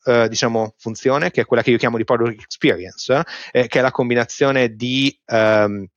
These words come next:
di con-, di creazione del contenuto che è a corredo dell'esperienza software, perché ovviamente se io ho un prodotto di questo tipo che è un robot,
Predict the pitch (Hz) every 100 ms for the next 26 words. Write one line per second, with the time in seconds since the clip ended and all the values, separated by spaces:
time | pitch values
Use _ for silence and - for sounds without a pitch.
0 | _ _ _ _ _ _ - - 123 143
1 | 135 - 131 120 - 147 131 113 123 110
2 | 120 131 160 180 - 120 113 - - 120
3 | 113 139 120 107 101 - 101 95 - -
4 | 90 - 101 117 190 - - - 123 123
5 | 123 123 135 139 139 - - - 120 143
6 | 139 120 120 127 - 110 113 - 123 113
7 | 107 123 113 131 151 160 160 - 160